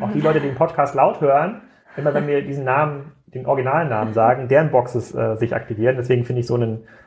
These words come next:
geheime Ansprache schon extrem, ähm, extrem gut. So, jetzt ist es aber aktiviert, der, ähm, der Skill. Ähm, Alexa, frage Chatshopper nach Kleider für Frauen.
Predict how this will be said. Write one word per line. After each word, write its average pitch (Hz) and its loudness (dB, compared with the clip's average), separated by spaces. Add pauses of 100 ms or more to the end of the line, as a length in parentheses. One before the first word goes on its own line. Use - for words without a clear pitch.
(180)
geheime 131 0
Ansprache 117 0
schon 120 -6
extrem, 117 -2
ähm, 113 -8
extrem 117 -8
gut. 120 -6
So, 180 6
jetzt 196 4
ist 180 0
es 156 -8
aber 151 4
aktiviert, 131 -2
der, 110 -2
ähm, 104 -12
der 104 -8
Skill. 113 -12 (380)
Ähm, 110 -4
Alexa, 185 2 (1300)
frage 180 -2
Chatshopper 170 2
nach 131 -6
Kleider 143 4
für 131 -4
Frauen. 101 -4